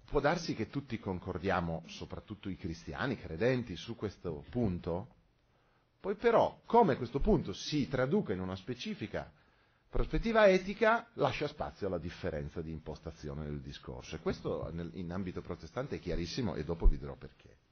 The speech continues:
Ehm, l'idea dell'autonomia individuale.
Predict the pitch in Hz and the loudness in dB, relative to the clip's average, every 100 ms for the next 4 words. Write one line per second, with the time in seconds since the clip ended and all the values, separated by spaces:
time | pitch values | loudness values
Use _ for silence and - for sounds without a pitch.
0 | _ - - - - - - - - 131 | _ -20 -20 -20 -20 -20 -20 -8 2 6
1 | 131 135 135 131 131 131 123 _ _ _ | 8 8 6 4 -2 -6 -10 _ _ _
2 | 170 190 220 220 175 160 156 147 160 165 | 0 4 6 10 10 8 6 2 2 2
3 | 135 113 92 82 71 73 | 2 0 0 -4 -6 -14